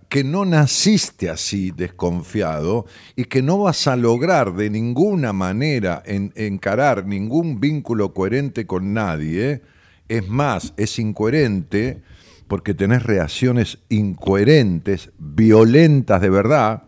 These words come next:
porque además viniste a este mundo con una capacidad de mandar, pero no de mandar sometiendo a los demás, de mandar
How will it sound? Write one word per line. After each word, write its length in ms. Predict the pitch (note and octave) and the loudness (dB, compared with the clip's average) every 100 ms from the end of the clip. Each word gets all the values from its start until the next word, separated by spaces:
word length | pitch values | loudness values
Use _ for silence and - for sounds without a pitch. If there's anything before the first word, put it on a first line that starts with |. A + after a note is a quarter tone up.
| _ _ _ _ _ _ _ - | _ _ _ _ _ _ _ -16
porque 400 | G#2 G2+ - F#2 F#2 | -12 -12 -12 -14 -10
además 380 | G2+ G#2 C#3+ A#2+ | -6 -2 -2 0
viniste 540 | A#2 D3+ - C3 A#2+ | 2 2 2 -2 -2
a 120 | G2 B2 | 0 -2
este 240 | A#2+ A#2 | 0 -2
mundo 340 | A#2 D3 C#3 | -2 -2 -2
con 140 | G#2 G#2 | -2 -2
una 160 | C3 | -4
capacidad 640 | F#2+ G#2 - F2+ - G2+ B2+ | -4 -4 -4 -4 -2 0 2
de 140 | A#2+ | 0
mandar, 720 | F#2 F#2 F2+ A2+ D3 G#2 - | 0 0 0 2 2 2 -2
pero 220 | - G2+ G#2 | -4 -2 -2
no 200 | D3 D#3 | -2 0
de 120 | A#2 | 0
mandar 560 | G#2+ G#2 G#2 G#2 A#2+ | 0 -2 -2 0 0
sometiendo 800 | - G2+ F#2+ F#2+ - A#2 G2+ F2 E2 | 0 -4 -2 -2 0 0 0 0 -2
a 40 | |
los 160 | D#2 D2 | -2 -4
demás, 440 | D2+ D2 B1+ - _ - _ | -6 -6 -10 -14 _ -20 _
de 140 | G#2 | -4
mandar 600 | G#2+ G#2 G2+ A2+ D3+ D#3 | -2 -2 0 4 4 2